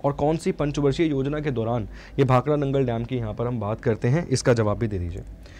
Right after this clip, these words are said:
अगला सवाल है, which of the following five year plans was affected due to drought and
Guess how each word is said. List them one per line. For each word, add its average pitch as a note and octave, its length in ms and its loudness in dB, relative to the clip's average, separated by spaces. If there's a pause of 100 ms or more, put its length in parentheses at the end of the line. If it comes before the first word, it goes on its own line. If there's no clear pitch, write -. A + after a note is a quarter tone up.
(300)
अगला D3 220 4
सवाल E3+ 260 2
है, F#3+ 80 2
which D#3 160 0
of D#3 120 2
the E3+ 120 0
following C#3+ 360 4
five B2+ 240 0
year C3+ 140 0
plans A#2+ 360 -2
was C#3 320 -2
affected C3 520 -2
due A#2+ 220 -2
to C#3 160 2
drought B2+ 360 2
and C3+ 220 -2